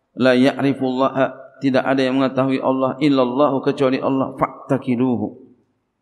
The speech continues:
maka yakini olehmu. Wa dinu dinani, agama itu ada dua,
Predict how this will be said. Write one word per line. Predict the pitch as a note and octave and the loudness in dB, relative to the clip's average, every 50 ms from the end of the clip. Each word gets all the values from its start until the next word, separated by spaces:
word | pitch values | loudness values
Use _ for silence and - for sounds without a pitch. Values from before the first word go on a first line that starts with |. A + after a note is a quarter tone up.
| _ - | _ -8
maka | - G#2+ - B2+ | -6 -4 -2 0
yakini | A#2+ A2 G#2 - - C#3 B2 A#2 A2+ | 0 0 -2 -2 -2 -2 -2 -2 -2
olehmu. | - G#2+ A2 G#2+ G2+ G2+ A2+ A#2 G#2+ F#2+ - - _ _ _ _ _ _ _ _ _ _ _ _ _ _ _ | -2 -2 -4 -4 -4 -2 -2 -4 -4 -4 -8 -14 _ _ _ _ _ _ _ _ _ _ _ _ _ _ _
Wa | - C3 D3 C#3+ | 0 2 2 2
dinu | B2 A2 A#2+ D#3 G3+ A3+ A#3 G#3+ E3+ - - B2+ | 2 2 2 4 4 4 4 4 2 0 0 2
dinani, | C3 C#3 B2+ C3+ D3 D3+ C3+ A#2+ G2 - - - | 2 4 4 4 4 4 2 2 0 -2 -4 -2
agama | B2 B2 A2 A#2+ A#2+ B2 B2 A2 | -2 0 2 2 4 4 4 2
itu | B2 B2 - C#3+ C#3 C3+ - - | 0 -2 -2 -4 -4 -4 -2 -2
ada | B2 B2 A#2 A#2 A2+ A2 G#2+ - - | -2 0 0 0 0 0 -2 -4 -4
dua, | A#2+ A2+ B2 A#2 A2+ A2 - - | -4 -2 -2 0 0 -2 -2 -4